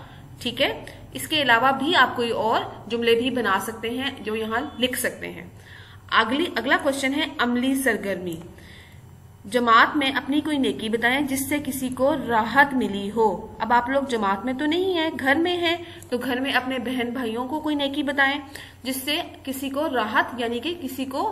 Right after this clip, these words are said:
आराम मिला हो। राहत का मतलब होता है आराम। सवाल नंबर दस है, अपने अम्मी अब्बू से पूछें कि जन्नत कैसी होती है और, और जमात में आके साथियों को बताएं।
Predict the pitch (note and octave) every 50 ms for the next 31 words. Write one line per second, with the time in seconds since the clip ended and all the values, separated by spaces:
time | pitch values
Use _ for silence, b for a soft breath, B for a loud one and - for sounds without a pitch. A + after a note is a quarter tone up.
0 | A4 B B B B - - A#3+ B3+ B3+ B3 A#3 A#3 B3 C4 C4 A#3 G#3 G3+ G3
1 | G3 G3 G#3+ G#3+ G#3 G3+ G#3 G3+ A#3 C4+ C4+ C4+ C4+ C4 A#3+ A3+ A3+ A#3 A3 A3
2 | A3 A3 A3+ A3+ B3 C4+ D4 C#4+ - A3 A3 G#3+ G3+ G3 G3+ G3+ F#3+ F3 E3 B
3 | B B B B B B B B B - - B3+ A#3+ A#3 A#3 A#3+ B3 B3 B3+ B3
4 | - - G#3+ B3 B3+ C4 D4+ D#4+ D#4 E4+ F4+ B B B B B - B3 - C#4
5 | E4 F4+ - - C4 B3+ B3+ B3 A3+ G3+ G3 A3 A3+ A#3 A#3 - B3 B3 B3 -
6 | G#3+ G#3+ - - B3+ C#4 E4 D#4 D#4 D4+ A#3 A#3 A3+ A3+ A#3+ C4 C#4+ C4+ - -
7 | - B3 A3 A3 - - E4+ F4+ D#4 C#4+ A3+ - - A3 G#3+ A3 A3+ F3+ - -
8 | - - A3 - - A#3 B3+ C4 B3+ B3+ B3 A3 G#3 A3+ C4+ C4+ D4+ C#4 G#3+ G#3
9 | G#3+ G#3+ A#3+ C4+ C4 - A#3 G3 G3 - A#3 A3 G#3+ G#3+ A3 A#3 A3+ A3 B3 B3
10 | - D4+ D#4 C4 F#3+